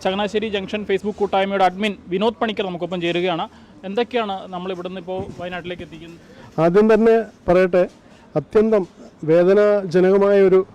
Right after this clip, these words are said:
Speaker 2: വാർത്തയാണ്. അത്യാവശ്യ സാധനങ്ങൾ എത്തിക്കുക എന്നുള്ള ഒരു ഉദ്യമത്തോടെയാണ് ഇന്ന് രാവിലെ ഒന്ന് പോസ്റ്റ് ചെയ്തേ ഉള്ളൂ. ഇപ്പം ഈ ഇരിക്കുന്ന സാധനങ്ങൾ എന്ന് പറഞ്ഞു കഴിഞ്ഞാൽ ഏകദേശം, ഏഹ്, രണ്ട് ലക്ഷം രൂപയുടെ സാധനങ്ങളുണ്ട്. ഈ ഞങ്ങൾ ഉദ്ദേശിച്ചത്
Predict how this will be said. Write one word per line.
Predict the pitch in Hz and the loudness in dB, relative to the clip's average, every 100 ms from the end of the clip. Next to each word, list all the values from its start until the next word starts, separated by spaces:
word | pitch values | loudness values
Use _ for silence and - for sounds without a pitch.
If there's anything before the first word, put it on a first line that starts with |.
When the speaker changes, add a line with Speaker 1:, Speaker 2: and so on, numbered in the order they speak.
| - | -4
Speaker 2:
വാർത്തയാണ്. | 170 170 165 190 156 185 - - - - - - _ _ _ _ _ | 0 0 2 2 2 0 -4 -20 -20 -20 -20 -20 _ _ _ _ _
അത്യാവശ്യ | 190 196 202 202 | 2 2 2 0
സാധനങ്ങൾ | 180 180 180 185 185 | -2 -2 0 0 0
എത്തിക്കുക | 175 196 190 180 - - - - | 0 0 0 0 -4 -20 -12 -4
എന്നുള്ള | 185 220 220 220 - 226 | 0 4 6 4 0 0
ഒരു | 190 196 175 | 2 2 0
ഉദ്യമത്തോടെയാണ് | 160 185 190 202 196 190 165 170 294 - - - 220 | 0 2 2 2 2 4 4 0 -4 -18 -20 -8 0
ഇന്ന് | 247 269 233 | 0 0 2
രാവിലെ | 196 202 254 262 247 | 4 4 4 4 4
ഒന്ന് | 240 247 | 2 0
പോസ്റ്റ് | 202 208 - | 0 2 2
ചെയ്തേ | 240 240 196 | 4 6 6
ഉള്ളൂ. | 180 | 6
ഇപ്പം | 220 226 220 | 4 2 0
ഈ | 233 240 | 0 0
ഇരിക്കുന്ന | 220 247 254 233 | 0 0 -2 0
സാധനങ്ങൾ | 202 220 240 247 | 0 0 -2 -2
എന്ന് | 247 | -2
പറഞ്ഞു | 220 220 214 | -2 2 4
കഴിഞ്ഞാൽ | 214 214 190 | 4 4 2
ഏകദേശം, | 240 - - - 185 220 240 254 240 220 | 0 -6 -14 0 4 4 4 0 0 -4
ഏഹ്, | 196 180 | 0 2
രണ്ട് | 180 208 240 | 2 2 2
ലക്ഷം | 233 254 233 | 0 -2 -2
രൂപയുടെ | 214 214 208 202 | 0 0 -2 -2
സാധനങ്ങളുണ്ട്. | 190 190 208 208 175 156 208 | -4 -2 0 2 0 0 -4
ഈ | 240 - - - | -4 -10 -20 -6
ഞങ്ങൾ | 175 202 233 | 0 4 4
ഉദ്ദേശിച്ചത് | 208 247 240 247 | 6 4 4 4